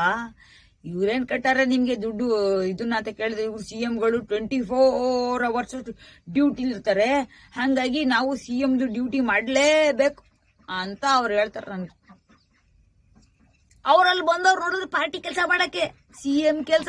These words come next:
ಮಾಡಕ್ಕಲ್ಲ ಬಂದಿದ್ದು, ಅವ್ರು ಪಾರ್ಟಿ ಕೆಲ್ಸ ಮಾಡಕ್ ಬಂದಿದ್ದು.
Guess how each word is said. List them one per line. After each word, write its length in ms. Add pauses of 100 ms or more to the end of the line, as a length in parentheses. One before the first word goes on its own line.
ಮಾಡಕ್ಕಲ್ಲ 560
ಬಂದಿದ್ದು, 480 (540)
ಅವ್ರು 340
ಪಾರ್ಟಿ 420
ಕೆಲ್ಸ 280
ಮಾಡಕ್ 340
ಬಂದಿದ್ದು. 420